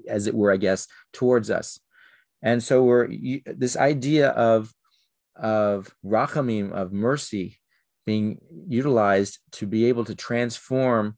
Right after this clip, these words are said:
uh, maybe more raw type of midos, or even whatever level we're holding at, and allow it to improve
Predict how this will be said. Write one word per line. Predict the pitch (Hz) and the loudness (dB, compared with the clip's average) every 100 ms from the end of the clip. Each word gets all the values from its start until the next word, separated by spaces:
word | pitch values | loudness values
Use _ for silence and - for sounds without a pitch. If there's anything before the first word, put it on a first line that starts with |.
| _ _ _ _ _ _ 165 | _ _ _ _ _ _ -6
uh, | 98 95 95 98 _ | -2 0 -2 -6 _
maybe | 139 110 110 95 87 _ _ _ _ - | -6 -2 -2 -2 -8 _ _ _ _ -4
more | 117 117 | 2 2
raw | 98 110 120 123 120 | 2 4 4 4 2
type | - 117 117 | -2 -4 -2
of | 110 | -4
midos, | 104 120 143 117 101 104 - _ _ _ | -4 -2 0 2 0 -4 -16 _ _ _
or | 131 | -2
even | 156 160 160 | 2 2 2
whatever | 151 160 160 156 - | 2 2 2 -2 -2
level | 139 151 156 | -4 -2 -2
we're | 139 | -2
holding | 135 160 165 127 | -2 -4 -4 -2
at, | 110 107 | -2 -2
and | 113 | -4
allow | 117 113 127 165 151 | -6 -4 -2 -2 -4
it | - | -6
to | 131 123 - | -8 -6 -6
improve | 113 - 160 175 113 101 | -8 -4 0 4 4 0